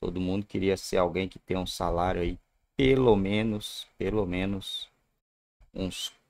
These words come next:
no mínimo, no mínimo, vamos pegar, vamos pegar aí um salário mínimo, o salário mínimo tá mil e quatrocentos. As pessoas,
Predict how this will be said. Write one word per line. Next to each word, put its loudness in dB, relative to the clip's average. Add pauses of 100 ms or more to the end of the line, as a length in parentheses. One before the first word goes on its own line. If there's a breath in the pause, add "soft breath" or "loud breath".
no 2
mínimo, 2
no -10
mínimo, 0
vamos -2
pegar, 0
vamos -8
pegar -2
aí -4
um -14
salário -4
mínimo, -6
o -20
salário -6
mínimo -10
tá -2
mil -2
e -6
quatrocentos. -8 (1600)
As -20
pessoas, -2